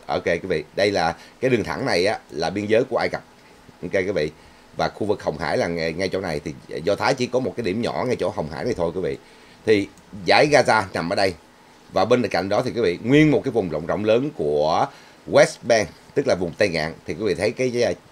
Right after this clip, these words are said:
chấm mà nó khoảng cách như vậy, nó kéo dài tới Jerusalem và kéo dài xuống tới khu vực này. Tức là cái khu này nó lớn hơn, giáp biên giới với lại Amman,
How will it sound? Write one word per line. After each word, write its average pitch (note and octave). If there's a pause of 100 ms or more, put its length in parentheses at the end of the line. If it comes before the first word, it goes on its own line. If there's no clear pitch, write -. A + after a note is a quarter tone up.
chấm C#3+
mà F#2+
nó F#2+ (160)
khoảng F2+
cách D3+
như A2+
vậy, D#2+ (360)
nó B2
kéo C#3+
dài F#2
tới A2
Jerusalem G#2+ (480)
và -
kéo A#2+
dài F#2
xuống B2+
tới A#2+
khu A#2
vực D#2
này. D2
Tức -
là F#2
cái G2+
khu G#2
này D#2+
nó F2
lớn A#2
hơn, G2 (480)
giáp D3
biên A2+
giới G#2+
với C3
lại D#2
Amman, F2+